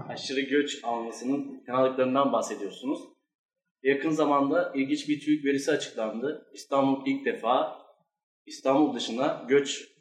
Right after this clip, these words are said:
verdi. Bunun anlamı ne? İyiye işaret mi ediyor?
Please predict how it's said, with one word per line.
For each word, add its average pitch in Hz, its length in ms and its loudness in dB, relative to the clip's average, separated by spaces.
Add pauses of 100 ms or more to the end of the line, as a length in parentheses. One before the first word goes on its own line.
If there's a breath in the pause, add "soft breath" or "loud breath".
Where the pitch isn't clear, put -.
(120)
verdi. 104 540 -2 (220)
Bunun 156 240 0
anlamı 156 380 4
ne? 147 300 0
İyiye 131 260 2
işaret 135 500 0
mi 117 140 -6
ediyor? 107 260 -8